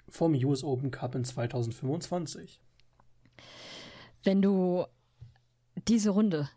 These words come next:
Speaker 2: in einem Wort zusammenfassen müsstest, welches Wort wäre das?
Speaker 1: Deprimierend. Ja, deprimierend. Das, das passt ganz gut.
Speaker 2: Ich stimme dir zu, wobei ich würde sagen, enttäuschend.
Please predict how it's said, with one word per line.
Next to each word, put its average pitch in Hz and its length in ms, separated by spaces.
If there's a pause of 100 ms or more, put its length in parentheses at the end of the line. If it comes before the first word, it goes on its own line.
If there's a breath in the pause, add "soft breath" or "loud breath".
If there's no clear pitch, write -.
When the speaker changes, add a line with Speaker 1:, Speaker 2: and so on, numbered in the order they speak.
(120)
Speaker 2:
in 190 160 (380)
einem 214 420
Wort 190 380
zusammenfassen 160 680
müsstest, - 500 (140)
welches 156 460
Wort 156 280
wäre 151 300
das? - 400 (1800)
Speaker 1:
Deprimierend. 147 1160 (440 loud breath)
Ja, 147 220
deprimierend. 127 680
Das, - 160
das 131 240
passt 127 320
ganz 123 220
gut. - 260 (1900 loud breath)
Speaker 2:
Ich 190 160
stimme 196 200
dir 170 280
zu, 294 340
wobei 233 360
ich - 180
würde 202 160
sagen, 180 300
enttäuschend. - 920